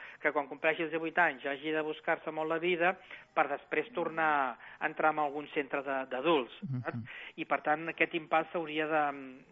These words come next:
Speaker 1: de, de donar més suport a les entitats.
Speaker 2: Albert, eh, malauradament, amb una relativa periodicitat, als mitjans sorgeixen episodis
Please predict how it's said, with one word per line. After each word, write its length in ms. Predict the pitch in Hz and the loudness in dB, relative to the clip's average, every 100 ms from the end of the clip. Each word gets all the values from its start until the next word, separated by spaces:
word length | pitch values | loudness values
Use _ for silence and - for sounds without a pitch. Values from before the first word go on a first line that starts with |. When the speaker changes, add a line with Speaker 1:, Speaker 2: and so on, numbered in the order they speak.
| - | -12
Speaker 1:
de, 180 | 143 131 | -6 -6
de 80 | 135 139 | -4 -4
donar 220 | 143 143 | -4 -4
més 160 | 147 - | -6 -10
suport 380 | - 127 131 | -8 -6 -2
a 40 | 156 | -2
les 120 | 143 | -2
entitats. 480 | 143 135 131 131 - _ _ _ - - - - - - 139 | -8 -6 -2 -2 -4 _ _ _ -18 -18 -18 -20 -20 -4 0
Speaker 2:
Albert, 520 | 135 147 147 - 147 | 4 4 4 0 0
eh, 720 | 143 135 135 131 131 135 135 | 2 4 4 4 4 2 0
malauradament, 960 | 135 131 131 135 143 151 165 160 165 170 | 0 0 2 2 2 4 4 4 4 4
amb 180 | 147 143 | 4 4
una 800 | 151 151 147 143 143 139 135 131 | 4 6 6 6 6 4 2 2
relativa 560 | 143 135 131 147 143 | 2 2 2 4 4
periodicitat, 800 | 139 143 135 131 - 131 135 143 | 2 0 2 0 -2 0 0 2
als 180 | 147 139 | 0 0
mitjans 440 | 135 - 139 139 | -2 0 0 2
sorgeixen 600 | 156 135 131 135 156 160 | 2 2 0 2 4 4
episodis 720 | 139 139 131 139 143 165 160 | 4 0 0 2 4 2 0